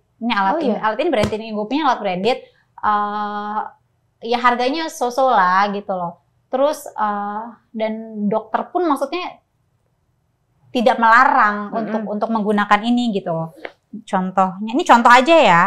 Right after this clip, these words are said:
Speaker 1: Ada beberapa sih, ada beberapa. Jadi kalau yang ini, nih contoh ya. Kalau yang ini, kalau yang ini biasanya digunain sama, eh, jadi kan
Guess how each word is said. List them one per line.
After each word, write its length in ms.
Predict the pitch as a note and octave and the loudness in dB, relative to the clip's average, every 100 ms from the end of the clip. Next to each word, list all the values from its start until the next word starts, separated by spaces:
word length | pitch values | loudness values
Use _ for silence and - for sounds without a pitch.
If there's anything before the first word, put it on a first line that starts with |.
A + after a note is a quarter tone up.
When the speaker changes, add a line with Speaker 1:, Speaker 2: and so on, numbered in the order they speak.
| A3 - | 0 -4
Speaker 1:
Ada 240 | D#4+ E4+ | 2 6
beberapa 400 | D4+ C4+ D4 E4 | 8 8 6 6
sih, 100 | D#4 | 2
ada 140 | A3+ F#3+ | 0 0
beberapa. 400 | F3 E3+ E3+ A3 | -2 -2 -4 -4
Jadi 160 | B3 | -6
kalau 220 | B3+ G#3 F#3+ | -8 -8 -6
yang 300 | F#3+ F#3+ G3 | -4 -6 -6
ini, 500 | F#3 E3+ E3 G3+ A#3+ | -6 -4 -4 -6 -4
nih 280 | A#3+ G3+ F3 | 0 0 0
contoh 240 | G#3 A#3 | -4 -2
ya. 480 | A#3 F#3 D#3 E3+ - _ _ _ _ | 0 2 2 0 -4 _ _ _ _
Kalau 180 | B3+ B3+ | 4 4
yang 140 | C4 | 4
ini, 640 | B3+ A#3+ F#3 E3 E3+ C4 - _ - _ _ _ _ _ _ | 0 -2 0 0 0 -2 -6 _ -20 _ _ _ _ _ _
kalau 240 | C#4 C4+ | 2 2
yang 100 | C4 | 2
ini 100 | F4 | -2
biasanya 420 | F4 B3 A#3+ B3+ | -2 -2 -4 -4
digunain 640 | C#4+ A3+ G#3 F#3+ G3+ C#4 E4+ | -4 -4 -4 -4 -4 -6 -6
sama, 480 | - G3 A3 D4+ - _ _ | -8 -4 -2 -4 -6 _ _
eh, 300 | G#3+ G3 F#3+ F#3 | -8 -6 -8 -10
jadi 180 | A3 | -8
kan 120 | D4+ | -8